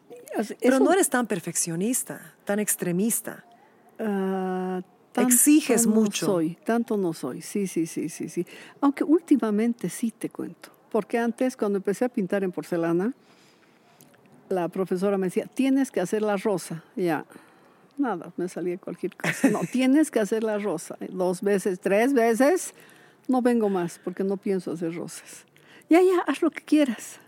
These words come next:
Speaker 1: Listo. Entonces, para mí que es importante ver resultado.
Speaker 2: Claro.
Speaker 1: Entonces, en el resultado yo digo, "Uy, qué mal, ¿cómo he podido hacer esto?".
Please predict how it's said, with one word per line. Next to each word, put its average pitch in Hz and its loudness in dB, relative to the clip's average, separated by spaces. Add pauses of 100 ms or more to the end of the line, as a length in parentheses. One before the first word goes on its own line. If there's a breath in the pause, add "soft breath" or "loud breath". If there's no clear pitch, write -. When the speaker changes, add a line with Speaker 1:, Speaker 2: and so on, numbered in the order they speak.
(120)
Speaker 1:
Listo. 220 -4 (560 soft breath)
Entonces, 269 2
para 254 4
mí 320 8
que 330 2
es 294 2
importante 233 0
ver 214 0
resultado. 220 -2 (320)
Speaker 2:
Claro. 196 -4
Speaker 1:
Entonces, 214 -4
en 233 2
el 277 2
resultado 240 2
yo 226 2
digo, 233 0
"Uy, 262 4
qué 190 -2
mal, 190 -2
¿cómo 196 -2
he - -2
podido 185 -2
hacer 196 -2
esto?". 196 -6